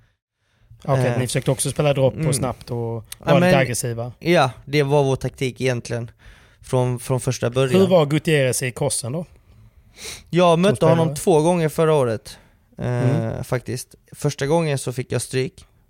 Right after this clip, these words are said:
Speaker 2: Eh, det var jag och Johan
Speaker 1: Jo, jo, men jag bara
Speaker 2: Berger.
Speaker 1: tänker hur han är som spelare, för han känns, eh, han känns rätt listig och snabb och en, duktig i försvaret.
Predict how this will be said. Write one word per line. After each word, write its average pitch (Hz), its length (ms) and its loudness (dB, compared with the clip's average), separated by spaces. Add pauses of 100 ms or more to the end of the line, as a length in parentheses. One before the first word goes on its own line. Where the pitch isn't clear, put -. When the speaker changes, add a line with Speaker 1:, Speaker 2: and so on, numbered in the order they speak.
(140)
Speaker 2:
Eh, 123 260 0
det - 40 -8
var 131 100 0
jag 143 140 4
och 127 80 4
Johan 127 520 -2
Speaker 1:
Jo, 185 160 4
jo, 160 140 4
men 143 300 -4 (300)
jag 156 120 0
bara 165 80 6
Speaker 2:
Berger. 135 160 4
Speaker 1:
tänker 127 140 0
hur 139 120 2
han 143 140 0
är 139 180 0
som 127 220 -4
spelare, 143 400 -2
för 139 100 -6
han 135 80 -2
känns, 147 440 -2
eh, 139 280 2 (480)
han 143 100 -4
känns 185 220 -2
rätt 190 180 -2
listig 160 720 -2
och 156 200 0
snabb 165 460 -4
och 151 240 -2
en, 151 600 -6
duktig 143 360 -2
i 120 40 -4
försvaret. 135 640 -2